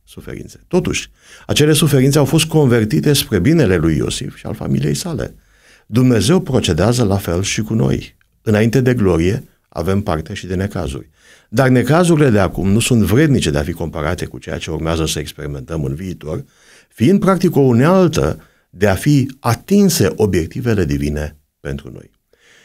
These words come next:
Știm bine că nu există rival de nivelul lui Dumnezeu. Suntem pe mâinile cele mai, mai bune și mai sigure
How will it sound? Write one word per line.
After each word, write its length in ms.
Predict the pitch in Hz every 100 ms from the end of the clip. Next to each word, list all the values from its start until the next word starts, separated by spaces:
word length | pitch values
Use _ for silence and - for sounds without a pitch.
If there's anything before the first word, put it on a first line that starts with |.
| _ _ _
Știm 320 | - 156 139
bine 260 | 104 90 82
că 100 | 90
nu 120 | 92
există 600 | 85 76 85 - 87 85 -
rival 960 | 92 95 73 80 80 71 69 87 _ _
de 200 | 76 92
nivelul 500 | 76 73 92 80 78
lui 120 | 78
Dumnezeu. 580 | 71 69 67 - - _ _ _ _
Suntem 580 | - - 104 110 123 135
pe 160 | -
mâinile 380 | 85 90 87 78
cele 220 | 73 80
mai, 200 | 92 92 - _ _ _ _ -
mai 260 | 120 113 107
bune 400 | 85 80 73 92
și 180 | -
mai 160 | 98 113
sigure 540 | 123 95 69 76 90